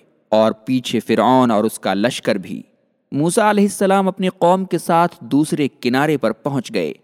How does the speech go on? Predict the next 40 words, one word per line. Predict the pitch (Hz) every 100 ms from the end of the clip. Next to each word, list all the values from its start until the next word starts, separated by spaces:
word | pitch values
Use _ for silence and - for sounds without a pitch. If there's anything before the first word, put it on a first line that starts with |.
| _ _
اور | 101 110 104
فرعون | - 113 107 123 123 123
اپنے | 120 123 113
لشکر | 107 117 - 123
کے | 107 110
ساتھ | - 120 123 -
جب | 120 117 110
بیچ | 113 120 151 139 123
میں | 120
پہنچا | 113 _ 120 165 170 120 80 - _ _
تو | - 147
پانی | _ 170 196 202
نے | 165 131 110
ہر | 185 196
طرف | - 127
سے | - 117 -
آ | 113 165
گھیرا | 143 113 107 98 - _ _ _ _
اور | 110 113 110 107
سبھی | - 175 156 147
اس | 117 -
میں | 120 104
غرق | 110 156 - -
ہو | 117
گئے۔ | 98 90 - _ _ _ _ _ _ _ -
ابن | 123 117
عباس | 113 110 120 120 123
رضی | 113 113
اللہ | 117 117 117
عنہما | 120 113 117 123 135
کی | 123
روایت | 113 113 117 156 -
ہے | 113 143 _ _ _
کہ | 147
رسول | 147 190
اللہ | 208 208 214 214
صلی | 165 151
اللہ | 151 160
علیہ | 170 135 127 135 131
وسلم | 110 117 151 139